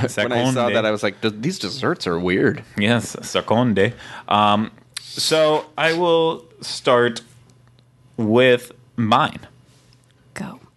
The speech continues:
Speaker 2: We're gonna go with it. Uh, I enjoyed the lamb ragu.
Speaker 1: Um, I, I do have a,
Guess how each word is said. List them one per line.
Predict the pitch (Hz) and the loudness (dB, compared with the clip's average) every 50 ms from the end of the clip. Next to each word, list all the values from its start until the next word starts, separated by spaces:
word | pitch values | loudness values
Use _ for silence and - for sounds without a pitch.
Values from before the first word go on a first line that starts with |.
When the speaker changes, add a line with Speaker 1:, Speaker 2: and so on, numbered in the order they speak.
| _ _ _ _ _ _ _ - - - - | _ _ _ _ _ _ _ -20 -20 -14 -10
Speaker 2:
We're | - - | -6 -2
gonna | 90 90 | 2 2
go | 92 90 | 4 4
with | 87 87 - | 2 2 2
it. | 90 - - - - - - - - - | 0 -2 -2 -6 -12 -12 -10 -12 -10 -4
Uh, | - 95 107 113 - - | -2 0 0 0 -2 -2
I | - 117 139 151 170 180 170 143 - - | -2 0 0 2 2 0 0 -2 0 0
enjoyed | 127 117 113 107 101 101 107 107 104 101 101 101 101 101 98 98 - - - _ _ _ _ _ _ _ _ _ _ - | 2 2 2 2 0 0 0 2 4 4 4 4 4 2 2 0 -4 -10 -16 _ _ _ _ _ _ _ _ _ _ -8
the | 120 113 117 120 | -4 -2 0 0
lamb | 117 117 113 120 123 123 127 127 127 120 | 2 2 2 2 2 2 4 4 4 4
ragu. | 113 113 107 104 104 101 110 117 123 113 85 78 85 95 - - - - _ _ _ _ - _ - - - - - | 4 4 4 2 2 2 2 2 2 2 0 -2 -4 -8 -10 -14 -20 -20 _ _ _ _ -20 _ -20 -20 -14 -4 0
Speaker 1:
Um, | 131 131 123 120 120 117 117 113 - - - _ - - _ _ _ - - - - _ - _ - | 2 2 4 4 2 2 0 -2 -6 -14 -20 _ -20 -20 _ _ _ -16 -16 -16 -20 _ -12 _ -2
I, | 127 123 117 - | 0 0 0 0
I | - 123 | 0 -2
do | 117 113 127 131 127 | 0 0 2 2 2
have | 131 135 123 123 117 104 107 | 2 2 2 2 2 2 0
a, | 101 92 98 | 0 0 -2